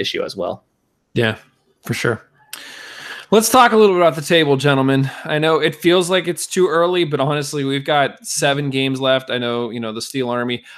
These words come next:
Speaker 2: I guess one other thing real quick about that game, I missed it, but the Steel Army tweeted out that it was great seeing, I guess, Toby and, uh, Lily hugging it out after the game was over. So that's always good to see. You know, we miss Toby. But, um,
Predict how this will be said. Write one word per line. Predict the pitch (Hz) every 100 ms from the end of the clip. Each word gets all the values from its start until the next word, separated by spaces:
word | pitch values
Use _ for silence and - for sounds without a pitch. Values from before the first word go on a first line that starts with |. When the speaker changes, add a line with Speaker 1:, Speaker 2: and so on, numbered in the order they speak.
| -
Speaker 2:
I |
guess | 196
one | 175 190
other | 202 190
thing | 185
real | 165 160
quick | 175
about | 151 143
that | 147
game, | 135 143 139 -
I | 139
missed | 156 143 143 -
it, | 147
but | -
the | 117
Steel | - 139
Army | 131 135 131
tweeted | - 135 131
out | 127 131 127
that | 120
it | 117
was | 117
great | - 120 120 113
seeing, | - 123 120 120
I | 107
guess, | 117 -
Toby | - 131 120 123 123 123 - _
and, | 120 117 117 113
uh, | 113 110 110
Lily | 113 120 117
hugging | 120 117 123
it | 120
out | 120 120 123
after | 120 120 131
the | 123
game | 120 117
was | 120 120
over. | 120 120 123
So | -
that's | 120 120 117
always | 104 104 - _ -
good | 104 -
to |
see. | - 104 104 -
You | 123
know, | 113
we | 123
miss | 131 113
Toby. | 113 104 104 - _ _ - -
But, | 131 127 131
um, | 135 131 123 120 117 110